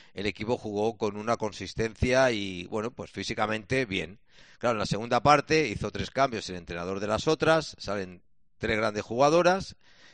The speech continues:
entre ellas una que re-, que reniega de lo que es el Español y que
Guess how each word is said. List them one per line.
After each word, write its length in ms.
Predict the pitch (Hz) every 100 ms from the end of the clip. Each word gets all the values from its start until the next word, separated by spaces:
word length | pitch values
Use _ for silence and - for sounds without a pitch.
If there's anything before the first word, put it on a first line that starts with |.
| _
entre 380 | - 101 98 104
ellas 340 | 113 113 98 -
una 540 | 110 107 98 92 82 - - _
que 160 | - 101
re-, 300 | 90 98 104 -
que 100 | 104
reniega 560 | 101 101 143 151 113
de 100 | 95
lo 140 | 90 87
que 140 | 101
es 80 | 90
el 100 | 95
Español 580 | 87 - 117 151 180 226 _ _ _ _ - - - - _ - -
y 180 | 104 90
que 320 | - 92